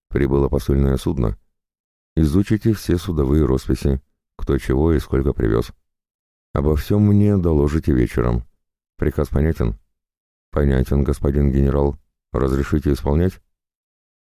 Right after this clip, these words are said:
Вот этот приказ и исполнял сейчас Никита Петрович. Точнее, пока еще не исполнял,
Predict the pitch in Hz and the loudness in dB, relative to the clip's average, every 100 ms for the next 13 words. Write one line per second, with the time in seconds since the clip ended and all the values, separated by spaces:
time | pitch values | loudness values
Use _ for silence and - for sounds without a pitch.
0 | _ _ _ _ _ _ 80 90 110 107 | _ _ _ _ _ _ -2 0 0 0
1 | 87 104 120 117 - - 98 - 104 107 | 0 0 0 -2 -2 0 0 2 2 2
2 | 82 71 - 71 - 69 65 62 62 62 | 0 -4 -2 -2 0 -2 -2 -2 -4 -2
3 | 58 53 - - _ _ _ _ _ 71 | -2 -2 -8 -18 _ _ _ _ _ -4
4 | 65 - 64 62 62 67 62 60 64 64 | -2 0 0 0 -2 0 0 0 0 0
5 | 62 67 73 95 98 | 0 -2 0 0 0